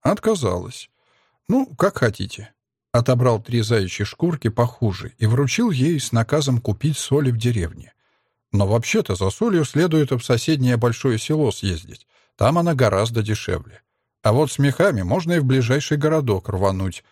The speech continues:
Канск называется, но тащиться туда долго.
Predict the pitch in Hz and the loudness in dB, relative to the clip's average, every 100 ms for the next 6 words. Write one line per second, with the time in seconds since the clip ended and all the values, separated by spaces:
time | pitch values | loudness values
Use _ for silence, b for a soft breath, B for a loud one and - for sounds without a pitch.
0 | _ _ - 139 127 117 - 120 120 117 | _ _ 0 2 2 0 0 2 4 2
1 | 113 107 104 - 101 85 117 127 135 123 | 2 2 0 -4 -6 -2 0 2 0 0
2 | 190 - 117 110 131 127 90 71 78 | -2 -2 -2 0 0 0 -2 -4 -12